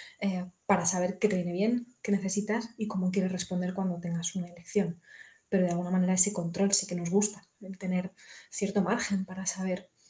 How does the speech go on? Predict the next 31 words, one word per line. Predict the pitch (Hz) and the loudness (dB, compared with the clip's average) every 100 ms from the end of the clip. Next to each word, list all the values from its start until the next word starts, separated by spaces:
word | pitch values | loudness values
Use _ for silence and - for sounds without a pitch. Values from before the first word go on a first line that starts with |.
| _ _ - - _ _ | _ _ -20 -20 _ _
qué | 214 | 8
me | 208 | 10
viene, | 208 220 214 214 214 208 | 10 8 6 2 0 0
qué | 208 | 2
puedo | 208 202 | 4 2
hacer, | - 202 196 202 - - | 4 4 4 2 -4 0
qué | 202 | 4
me | 196 | 6
viene | 202 196 | 6 6
bien, | 202 196 196 196 | 6 4 2 0
cómo | - 202 202 - - | 4 6 6 2 -8
ahora | - 180 220 220 | 0 4 4 4
necesito | 180 180 - 190 190 | 2 -4 -6 -4 -2
cuidarme. | 180 180 175 180 - | 0 0 -2 -4 -4
Antes | 185 180 185 - | 0 2 2 0
sabía | - 196 185 | 2 2 0
hacerlo, | 185 233 240 240 | -2 -2 0 0
ahora | 202 180 - - | 0 -4 -8 -6
se | - | -2
vienen | 180 185 190 | 0 2 2
un | |
montón | 190 196 202 | 0 0 0
de | |
aprendizajes | 185 175 175 185 196 220 - - - _ | 0 -2 -4 -6 -4 -6 -8 -14 -20 _
de | 190 | -4
lo | 180 | -2
que | 175 | -2
ahora | 170 185 | 0 0
me | 175 | 0
viene | 175 170 170 | -2 -4 -6
bien. | 170 170 | -8 -12